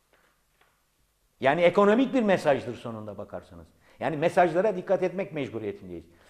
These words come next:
E, ondan sonra bugün Amerika ile görüşüyoruz. Ebu Garib'de İstanbul, e, ka-, katliamına, terörüne katılan o şeytanlar, iblislerden olanları sahaları veriyoruz. "Irak'la bir konuşun." diyor. "Irak'ın size söyleyecek çok şeyi var."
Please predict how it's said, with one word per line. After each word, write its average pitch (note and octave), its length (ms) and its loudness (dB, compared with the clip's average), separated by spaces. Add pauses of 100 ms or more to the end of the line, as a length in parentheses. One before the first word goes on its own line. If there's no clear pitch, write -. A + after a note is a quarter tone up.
(140)
E, D3 180 2
ondan F3+ 280 2
sonra F#3+ 440 2
bugün E3+ 280 -6 (300)
Amerika F#3 380 2
ile F3+ 420 4
görüşüyoruz. F#3 680 2
Ebu D#3+ 260 0
Garib'de E3+ 760 2
İstanbul, E3 460 -2
e, D#3 40 -6 (600)
ka-, - 120 -18 (880)
katliamına, D3 720 2 (300)
terörüne D#3+ 480 6
katılan D3 500 0 (380)
o D#3 400 4 (180)
şeytanlar, E3+ 760 2
iblislerden E3 920 0 (160)
olanları D#3 440 0
sahaları D#3+ 380 2
veriyoruz. E3 320 -4 (100)
"Irak'la E3+ 460 0
bir E3+ 60 -4
konuşun." E3 400 -6
diyor. B2 200 -4
"Irak'ın C3+ 200 -2
size B2+ 240 -8
söyleyecek C3 440 -8
çok C#3+ 140 -10
şeyi A#2+ 220 -12
var." F2+ 120 -10